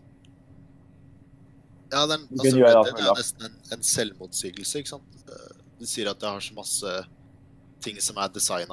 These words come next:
Speaker 1: ikke sant? Alle N P C-ene står opp om morgenen og har en jobb, men samtidig så, det eneste du kan spørre om er liksom, du kan greete de, eller liksom si, eller
Speaker 2: Jeg
Speaker 1: beefe,
Speaker 2: le-,
Speaker 1: liksom.
Speaker 2: jeg,
Speaker 1: Det er det eneste.
Speaker 2: jeg, jeg lik-, jeg liker Red Dead to, men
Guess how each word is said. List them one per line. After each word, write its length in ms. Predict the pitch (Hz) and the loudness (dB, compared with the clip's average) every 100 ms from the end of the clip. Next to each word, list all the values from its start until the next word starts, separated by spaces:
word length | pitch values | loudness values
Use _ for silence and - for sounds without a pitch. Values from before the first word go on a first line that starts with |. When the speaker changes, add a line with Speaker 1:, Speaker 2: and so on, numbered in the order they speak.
| 104 | -4
Speaker 1:
ikke 120 | - | -4
sant? 100 | - | -4
Alle 260 | 107 101 87 82 | -10 -8 -8 -10
N 100 | - - | -12 -8
P 80 | |
C-ene 440 | 98 90 90 90 90 90 | -6 -6 -8 -12 -16 -10
står 340 | - - 107 | -10 -8 -10
opp 120 | 87 | -10
om 80 | 101 | -14
morgenen 420 | 101 95 90 95 - - | -14 -12 -12 -14 -18 -18
og 80 | 95 | -12
har 200 | 92 92 | -10 -10
en 80 | 95 | -12
jobb, 300 | 92 - - - - - - - | -16 -16 -20 -20 -20 -20 -20 -20
men 100 | 101 | -10
samtidig 460 | 95 104 - 90 101 | -10 -10 -12 -10 -8
så, 400 | - 98 92 92 - _ - | -8 -8 -10 -14 -18 _ -14
det 100 | 107 | -10
eneste 240 | 101 - 101 | -10 -10 -12
du 40 | |
kan 180 | 98 98 | -16 -14
spørre 300 | - - 95 | -14 -14 -14
om 100 | 95 | -12
er 140 | 95 95 | -12 -12
liksom, 240 | 92 92 - - - - - - - - - - - - | -14 -16 -20 -20 -20 -20 -20 -20 -20 -20 -20 -20 -20 -20
du 60 | - | -16
kan 140 | 107 | -14
greete 380 | 107 110 98 92 | -8 -6 -6 -8
de, 140 | 98 113 | -8 -8
eller 320 | - 98 92 95 - - - | -8 -10 -10 -12 -18 -20 -20
liksom 240 | - - | -16 -12
si, 280 | - - - 92 - - - - - - - - - - - - - - 107 | -8 -8 -10 -16 -20 -20 -20 -20 -20 -20 -20 -20 -20 -20 -20 -20 -20 -18 -10
eller 120 | 104 | -6
Speaker 2:
Jeg 40 | |
Speaker 1:
beefe, 320 | 95 135 135 | 4 4 4
Speaker 2:
le-, 80 | 98 | 2
Speaker 1:
liksom. 80 | 131 | 2
Speaker 2:
jeg, 220 | 139 - | 2 2
Speaker 1:
Det 80 | 113 | -6
er 80 | 110 | -8
det 80 | 110 | -8
eneste. 240 | - - | -4 4
Speaker 2:
jeg, 320 | 147 - - - - - | 6 4 0 -20 -20 -2
jeg 100 | 135 | 2
lik-, 240 | 151 151 - | 2 0 -4
jeg 140 | 135 147 | -4 0
liker 460 | 135 - 120 127 | -2 -2 0 2
Red 160 | 135 120 | 0 -2
Dead 180 | 113 95 | -6 -6
to, 140 | 104 | -8
men 120 | 98 | -8